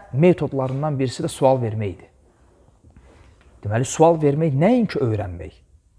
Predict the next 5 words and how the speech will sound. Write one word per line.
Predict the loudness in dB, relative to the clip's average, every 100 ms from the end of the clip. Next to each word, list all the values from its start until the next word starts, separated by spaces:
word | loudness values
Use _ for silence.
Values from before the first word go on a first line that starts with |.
| -4
həmçinin | -2 -2 -4 -4 -2
öyrətmək | -2 -2 -2 -4 -2
metodudur. | 0 -2 -6 -20 -20 -20 _ _ _ _ _ _ _ _ _ _ _ -20 -20 -12 0
Və | 4
həmçinin | 4 4 0 0 -2